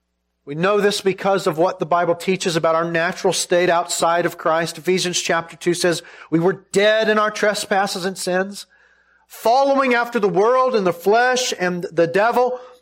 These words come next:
Enslaved in a sense, but, but it was a delightful slavery,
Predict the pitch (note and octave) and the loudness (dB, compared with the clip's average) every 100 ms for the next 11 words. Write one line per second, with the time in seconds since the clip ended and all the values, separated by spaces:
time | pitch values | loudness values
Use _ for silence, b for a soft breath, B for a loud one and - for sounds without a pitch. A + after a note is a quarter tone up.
0 | _ _ F#3+ G3 - - A#3 D#4+ D4+ F#3+ | _ _ -2 -2 0 0 2 4 4 2
1 | - - E3+ - F#3 G#3 G3 A3 B3+ - | -2 -4 -4 0 0 -2 -2 0 -2 -2
2 | G#3 G#3+ G#3 - G3 F#3+ B3 C4 - A3+ | -2 0 -2 0 0 2 0 -2 -6 -8
3 | - G#3 A3 G3+ C3 G2 F2 | -4 0 2 2 -2 -8 -10